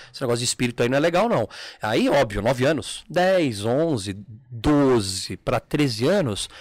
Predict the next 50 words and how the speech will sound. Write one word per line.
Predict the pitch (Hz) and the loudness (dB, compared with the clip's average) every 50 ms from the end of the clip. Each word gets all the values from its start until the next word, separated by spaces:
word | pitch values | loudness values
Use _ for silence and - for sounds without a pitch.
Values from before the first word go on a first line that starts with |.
| - - - _ | -20 -20 -20 _
falei, | - - - 294 | -10 -4 -2 -2
"Eu | 269 | 2
vou | 277 285 285 | 2 0 2
cutucar | - 285 - - - - - 277 | 0 0 0 0 -2 0 0 0
esses | 254 - - 269 233 240 | 0 0 -2 -4 -4 -6
livros | 220 214 220 214 196 220 214 214 | -6 -6 -6 -6 -6 -6 -4 -4
aí | 214 208 | -4 -4
do | 190 208 | -4 -6
meu | 208 240 247 | -8 -8 -8
pai, | - - 190 185 175 | -6 -6 -6 -4 -4
espiritismo." | 151 - - - 196 175 175 - - - 262 277 254 175 135 | -6 -8 -10 -10 -10 -10 -10 -10 -10 -8 -6 -6 -6 -6 -6
Ele | 120 | -8
falava | 120 - 160 165 143 143 | -6 -4 -4 -2 -2 -4
tanto | - - 214 - - | -6 -6 -12 -12 -10
de | - | -14
espiritismo. | - - - 160 135 - - - - 226 208 156 123 95 - - - - - - - - - - | -14 -10 -10 -10 -10 -10 -12 -12 -10 -10 -10 -10 -12 -14 -14 -16 -20 -18 -18 -18 -18 -14 -6 -2
Eu | 180 202 | 0 2
não | 220 208 | 2 2
tive | - - - - 254 247 190 214 226 | 0 0 0 2 2 2 2 0 0
nenhum | 196 220 254 254 226 190 208 262 311 302 254 | 2 2 2 2 2 2 4 4 4 4 4
incentivo | - - - 214 160 - - 226 220 226 | 2 2 0 0 0 0 0 -2 0 0
da | 208 214 | 0 2
minha | 208 220 208 160 | 2 2 2 2
mãe. | 131 143 147 127 | 2 2 2 2
Não | 135 160 | 0 0
teve | 156 - 226 226 185 | 0 0 0 2 2
aquela | 165 - 175 165 143 | 0 2 2 0 2
coisa | - 160 143 123 127 | 2 0 0 0 0
de, | 113 127 117 | -2 -2 0
"Vai | 117 135 139 | 2 0 0
estudar, | 135 - - - 135 120 107 110 123 139 | 0 -2 -4 -6 -6 -4 -2 0 0 0
filho." | - - - 139 135 120 - - - - - - - - | -2 -2 -4 -4 -4 -4 -6 -10 -14 -18 -18 -14 -8 -6
Até | 165 - 202 | -4 -2 -2
porque | 185 - 185 175 - - | -2 -2 -4 -4 0 0
ela | 185 185 | 2 2
também | 185 - 202 170 147 165 165 | 2 2 0 0 0 0 -2
se | - - 135 | -2 -4 -4
desligou | 113 120 127 123 123 120 123 | -4 -4 -2 0 2 2 0
do | 120 123 | 0 0
centro | - - - 180 185 185 - 180 - | -4 -2 -2 0 -2 0 -2 -6 -6
por | - 208 | -4 -4
um | 208 | -2
motivo | 190 175 - - 190 156 131 139 | -2 -2 -2 -2 -4 -4 -4 -4
chato. | - - - 196 196 180 - - | -4 -2 0 0 0 0 0 0
Ela | 143 127 | -2 0
teve | - 160 139 143 | 0 -2 -2 0
um | 139 131 | 0 0
assédio | - - - - 156 147 131 123 123 | 0 0 0 2 0 0 0 0 -2
lá | 120 120 | -2 0
dentro. | 117 147 175 185 180 170 156 135 - 139 139 131 | 0 0 0 0 0 -2 -2 -4 -4 -2 -2 -2